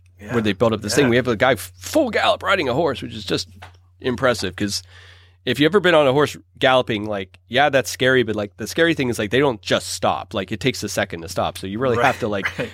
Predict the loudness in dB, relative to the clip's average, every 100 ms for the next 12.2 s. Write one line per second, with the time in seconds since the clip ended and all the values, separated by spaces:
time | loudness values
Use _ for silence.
0 | 0 2 4 6 4 6 4 4 0 4
1 | 4 6 4 2 2 2 2 -2 -6 -8
2 | -6 -2 0 -2 -6 -8 -10 -16 -20 -16
3 | 0 2 2 -2 -10 -20 -20 _ _ _
4 | _ _ -12 2 2 4 2 0 -2 -2
5 | -2 -4 -8 -4 0 0 0 0 2 0
6 | -2 -2 -2 -2 -4 -4 -6 -12 -8 -6
7 | -4 -6 -6 -6 -6 -6 -6 -8 -10 -8
8 | -8 -10 -10 -2 -2 -2 -8 -16 -16 -16
9 | -6 0 2 2 0 -8 _ -2 2 4
10 | 2 2 2 2 0 -4 0 4 4 2
11 | -2 -2 -6 _ _ _ -6 -2 -2 -2
12 | -6